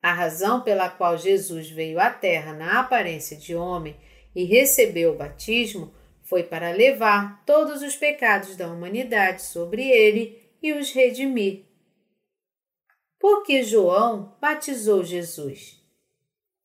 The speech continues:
Foi para cumprir a justiça de Deus, levando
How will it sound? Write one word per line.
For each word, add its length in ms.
Foi 220
para 320
cumprir 580
a 80
justiça 560
de 160
Deus, 500
levando 520